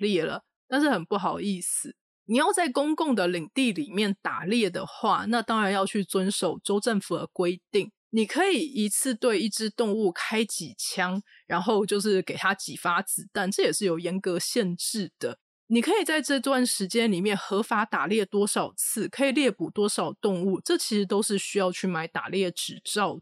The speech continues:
的。那这一些上流社会人士，他们当然不想要被政府管那么多，所以他们都会自己买下自己的土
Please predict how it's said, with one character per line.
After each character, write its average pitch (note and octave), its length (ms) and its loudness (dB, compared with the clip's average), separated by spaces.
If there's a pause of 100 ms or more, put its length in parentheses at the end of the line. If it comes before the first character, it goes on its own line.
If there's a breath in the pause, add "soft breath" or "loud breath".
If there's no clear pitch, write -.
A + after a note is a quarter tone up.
的。 D3+ 180 -8 (280 loud breath)
那 C4+ 180 2
这 C#4+ 200 4
一 C4 140 4
些 B3 200 2
上 A#3 260 2
流 F#3+ 180 2
社 G#3 240 0
会 G3+ 240 2
人 F3+ 200 -2
士， G3+ 180 0
他 G#3 100 2
们 F#3 220 2
当 A3 160 2
然 F#3+ 220 2
不 A3 120 0
想 F3+ 240 -2
要 F3 80 0
被 F#3+ 240 0
政 G3 220 0
府 F3 180 0
管 E3+ 300 -4
那 G3 80 2
么 F#3 180 2 (160)
多， F#3 300 0 (180)
所 C4 240 4
以 G#3 80 6
他 G3+ 200 0
们 F#3+ 180 2
都 G3 160 0
会 F#3+ 240 0
自 A3+ 180 0
己 F#3 200 -2
买 F3+ 200 -4
下 F#3 220 -2
自 G3+ 140 -6
己 F#3+ 160 -4
的 F3+ 160 -6
土 - 260 -10